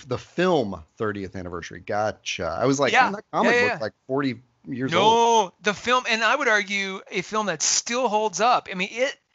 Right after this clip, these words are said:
Speaker 2: it was the most earnest sort of, I mean, it was, dare I say,
Speaker 1: <laughs>
Speaker 2: dark.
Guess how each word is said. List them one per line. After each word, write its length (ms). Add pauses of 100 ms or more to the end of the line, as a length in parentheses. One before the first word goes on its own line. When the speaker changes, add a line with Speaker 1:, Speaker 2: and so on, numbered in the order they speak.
(520)
Speaker 2:
it 220
was 340
the 240
most 420
earnest 480
sort 240
of, 220
I 40
mean, 100
it 60
was, 340
dare 200
I 40
say, 200
Speaker 1:
<laughs> 100
Speaker 2:
dark. 420